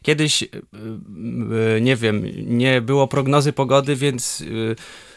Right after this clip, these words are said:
my modliliśmy się o urodzaj. Dzisiaj coraz mniej ludzi się modli o urodzaj, coraz mniej ludzi modli się o uzdrowienie, dlatego że mamy leki, dlatego że mamy prognozy pogody, dlatego że jesteśmy w stanie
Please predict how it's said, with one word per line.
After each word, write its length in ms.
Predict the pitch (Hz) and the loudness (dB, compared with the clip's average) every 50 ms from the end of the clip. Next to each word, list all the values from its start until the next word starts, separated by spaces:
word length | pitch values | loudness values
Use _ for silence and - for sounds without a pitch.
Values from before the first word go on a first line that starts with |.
| _ _ _ - | _ _ _ -10
my 280 | - - 101 107 110 110 | -6 -2 0 2 4 4
modliliśmy 640 | 117 135 135 120 143 156 156 160 151 - - 131 | 4 4 4 4 4 6 6 6 4 4 2 0
się 180 | 117 - 117 110 | 2 2 2 2
o 80 | 110 113 | 2 2
urodzaj. 460 | 110 110 110 110 104 95 95 92 95 | 2 4 4 2 2 0 -2 -2 -2
Dzisiaj 240 | 98 123 127 147 135 | 0 0 2 2 0
coraz 260 | - 123 135 139 - | 2 2 0 2 4
mniej 180 | 156 156 156 151 | 4 4 6 4
ludzi 220 | 143 127 113 107 | 4 2 0 0
się 100 | 107 117 | 0 2
modli 260 | 107 107 104 101 101 | 2 2 0 0 0
o 60 | 98 104 | 0 0
urodzaj, 360 | 104 110 101 104 95 95 98 | 0 0 -2 0 0 -2 -2
coraz 300 | - 117 113 120 - - | 0 0 0 0 0 2
mniej 180 | 143 143 143 | 2 2 4
ludzi 260 | 139 127 127 120 113 113 | 4 2 2 2 0 0
modli 280 | 113 110 107 110 113 | 0 0 0 -2 -2
się 140 | 107 117 101 | 0 0 0
o 60 | 98 | 0
uzdrowienie, 580 | 110 110 113 110 113 110 101 107 110 101 104 107 | 0 0 0 0 0 0 0 0 0 0 2 0
dlatego 360 | 110 113 - 143 135 131 135 | 0 0 0 0 0 2 0
że 100 | 131 135 | 2 2
mamy 260 | 135 131 131 131 127 | 4 4 4 4 4
leki, 380 | 127 131 123 120 - - - 101 | 4 4 2 2 0 -4 -4 -4
dlatego 340 | 95 107 107 123 110 120 117 | -2 -2 -2 -2 -2 -2 -2
że 80 | 120 123 | 0 0
mamy 240 | 123 120 120 123 | 2 2 2 0
prognozy 380 | 113 - 123 123 123 120 120 123 | 0 -2 -2 0 0 0 0 -2
pogody, 400 | - 117 110 110 113 107 101 101 | -2 -2 0 2 2 2 2 0
dlatego 300 | 95 107 - 123 117 123 | 0 0 0 0 0 2
że 80 | 117 131 | 2 2
jesteśmy 380 | 123 - - 139 - 135 135 | 0 2 0 0 2 2 0
w 40 | - | 0
stanie 320 | - - 127 120 123 120 | 0 0 2 2 2 2